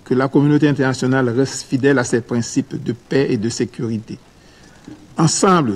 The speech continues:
nous pouvons inverser le cours de cette crise et faire renaître l'espoir.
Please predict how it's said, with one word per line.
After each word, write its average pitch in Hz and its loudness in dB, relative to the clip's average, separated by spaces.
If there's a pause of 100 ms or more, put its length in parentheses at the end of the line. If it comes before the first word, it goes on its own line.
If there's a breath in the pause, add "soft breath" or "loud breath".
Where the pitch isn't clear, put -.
nous 123 -2
pouvons 139 -2
inverser 139 2
le 123 0
cours 139 -2
de 127 0
cette - 0
crise 165 2 (260 loud breath)
et - -6
faire 151 2
renaître 135 2
l'espoir. 113 -4